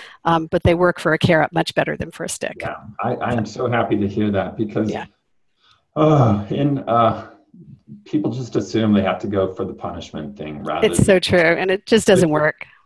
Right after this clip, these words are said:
Speaker 2: with,
Speaker 1: No.
Speaker 2: no, not in the long term. It's just even, you know, it's, it's, it's degrading, and there's just a lot of reasons. The, the third way, and we mentioned this
Speaker 1: Yep.
Speaker 2: before, is you, uh,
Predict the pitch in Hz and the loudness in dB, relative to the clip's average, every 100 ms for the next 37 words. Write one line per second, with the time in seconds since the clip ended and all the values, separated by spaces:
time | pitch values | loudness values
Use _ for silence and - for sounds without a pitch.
0 | _ 127 160 139 127 120 110 120 131 127 | _ 2 4 4 6 4 4 4 4 4
1 | 110 107 107 - 117 104 90 85 - 107 | 4 2 0 0 0 2 0 -6 -4 -6
2 | - 120 120 117 110 104 104 107 98 113 | -4 -8 -2 0 2 2 2 -2 -2 -2
3 | 107 - _ 110 104 110 - _ 131 127 | -4 -10 _ -10 -6 -6 -8 _ -4 -2
4 | - 104 110 92 92 92 92 92 90 92 | -6 -4 -2 0 0 -2 -4 -4 -6 -4
5 | 95 101 110 107 101 95 87 85 - - | -4 -2 -4 -4 -2 -2 -2 -6 -10 -16
6 | _ _ _ - - _ 123 - 135 117 | _ _ _ -20 -20 _ -14 -12 -14 -2
7 | - - 127 - - 190 - 104 90 92 | -2 -2 -6 -2 4 6 6 4 0 -2
8 | 95 - 117 113 113 107 139 226 - _ | -6 -6 -4 -4 -2 4 6 6 2 _
9 | _ - - - 104 95 - _ _ 107 | _ -14 -14 -8 -4 -4 -6 _ _ -6
10 | 113 117 113 110 107 - - 110 104 98 | 0 4 6 6 2 -2 -4 0 4 4
11 | 98 | 2